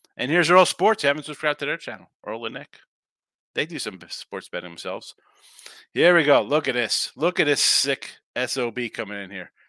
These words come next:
Last five years, Cactus has averaged over eleven and a half runs per game. Royals over, Rockies over, Dodgers over, Cubs over ten. The Dodgers are not being played, though, in their usual park, right? They're, they're across the seas.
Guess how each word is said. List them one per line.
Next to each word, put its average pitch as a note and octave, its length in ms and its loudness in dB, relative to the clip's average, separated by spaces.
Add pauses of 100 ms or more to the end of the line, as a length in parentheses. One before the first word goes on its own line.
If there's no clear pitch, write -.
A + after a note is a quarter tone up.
(260)
Last F#3+ 220 4
five F#3+ 140 2
years, E3+ 200 -2
Cactus D#3+ 460 0
has B2+ 180 -4
averaged B2+ 360 -2
over A2+ 220 -4
eleven C#3 300 -4
and C3+ 60 -4
a - 20 0
half C3 160 -6
runs B2 180 -6
per A#2+ 140 -10
game. A2 280 -4 (480)
Royals D#3 360 2
over, D#3 240 2
Rockies C3+ 360 2
over, C3 200 -2
Dodgers B2+ 400 0
over, B2 180 -6
Cubs A#2 380 -6
over A2+ 180 -4
ten. A2+ 280 -4 (440)
The C3 80 -4
Dodgers F#3 540 4
are E3 60 2
not F3 280 -2
being D3+ 240 -2
played, D#3+ 400 -4
though, A#2+ 300 -2 (140)
in C#3 360 -8 (640)
their B2 160 -6
usual B2 300 -10
park, D#3 300 -2
right? A#2 140 -6
They're, C3+ 280 -4 (260)
they're C3+ 340 -8 (220)
across - 640 -8
the A2+ 120 -14
seas. C#3 520 -12